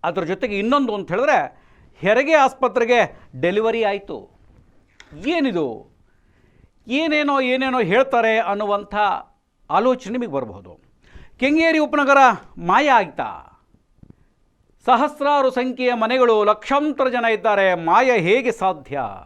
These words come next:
ಉಪನಗರದ ಸಂಪರ್ಕ ಡಮಾರ್. ರೇ, ಇದೇನ್ರಿ ಡಮಾರ್, ಟುಸ್, ಪುಸ್, ಒಂದಕ್ಕೊಂದು ಸಂಬಂಧವೇ ಇಲ್ಲವಲ್ಲ ಅಂತ ಅನ್ನಿಸ್ತಾ ಇರಬಹುದು. ಆಯ್ತು, ಇದೆರಡಕ್ಕೆ ಏನೋ ಒಂದು ಉತ್ತರ ಕೊಡಬಹುದೇನೋ ಅನ್ನುವಂಥ ಭಾವನೆ ನಿಮ್ಮಲ್ಲಿ ಬರಬಹುದೇನೋ.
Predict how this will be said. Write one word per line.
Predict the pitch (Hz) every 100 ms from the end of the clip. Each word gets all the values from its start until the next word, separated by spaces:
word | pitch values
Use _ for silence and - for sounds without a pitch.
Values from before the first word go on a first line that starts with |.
| - _ - _ _ - - _ -
ಉಪನಗರದ | 247 349 339 311 302
ಸಂಪರ್ಕ | 269 269 277 285 277
ಡಮಾರ್. | 208 202 220 311 247 127 - - - - - 202
ರೇ, | 208 - -
ಇದೇನ್ರಿ | 160 269 269 -
ಡಮಾರ್, | 127 156 214 240 165 117 -
ಟುಸ್, | 262 - - -
ಪುಸ್, | 285 285 - _ _ _ _ _
ಒಂದಕ್ಕೊಂದು | 233 294 320 254 220 202
ಸಂಬಂಧವೇ | 180 202 311 285 285 262
ಇಲ್ಲವಲ್ಲ | 240 220 190 175 175
ಅಂತ | 240 240 170 196
ಅನ್ನಿಸ್ತಾ | - 226 254 - - 180
ಇರಬಹುದು. | 156 123 107 95 82 - - _ _ _ _ _ -
ಆಯ್ತು, | 285 339 - 233 196 - _ -
ಇದೆರಡಕ್ಕೆ | 226 277 302 302
ಏನೋ | 262 302
ಒಂದು | 302 294
ಉತ್ತರ | 285 285
ಕೊಡಬಹುದೇನೋ | 277 269 269 277 277 302
ಅನ್ನುವಂಥ | 269 254 254
ಭಾವನೆ | 208 147 220 285 277
ನಿಮ್ಮಲ್ಲಿ | 233 233 247
ಬರಬಹುದೇನೋ. | 226 233 226 185 123 104